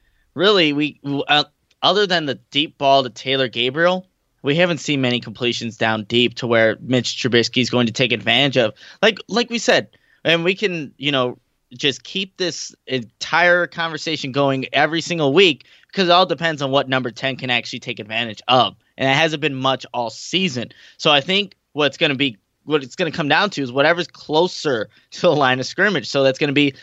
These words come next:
the one-on-one matchups against the linebackers. It's using David Montgomery against, you know, again, these linebackers. And also this defensive line they're missing some key starters. Uh, just, uh, just looking at what E S P N has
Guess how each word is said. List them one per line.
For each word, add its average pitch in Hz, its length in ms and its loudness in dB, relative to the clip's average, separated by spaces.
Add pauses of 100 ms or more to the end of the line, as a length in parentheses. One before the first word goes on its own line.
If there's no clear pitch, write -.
(120)
the 143 100 4
one-on-one 135 380 4
matchups 131 360 0
against 127 240 -6
the 156 60 -4
linebackers. 135 520 0
It's 117 160 -14
using 156 260 -2
David 143 260 0
Montgomery 143 680 0 (280)
against, 139 640 -2
you 139 120 0
know, 135 240 4
again, 156 340 0
these 131 200 -6
linebackers. 156 580 -2
And 170 100 -6
also 214 260 -4
this 202 180 -4
defensive 220 520 -2
line 170 460 2 (340)
they're 202 100 4
missing 240 300 0
some 190 180 -6
key 202 240 -8
starters. 175 520 2
Uh, 135 260 6 (400)
just, - 260 -2
uh, 135 300 4
just 131 300 -4
looking 202 200 2
at 165 120 4
what 156 140 4
E 151 120 2
S 160 140 2
P 165 120 -2
N 151 120 2
has 143 380 2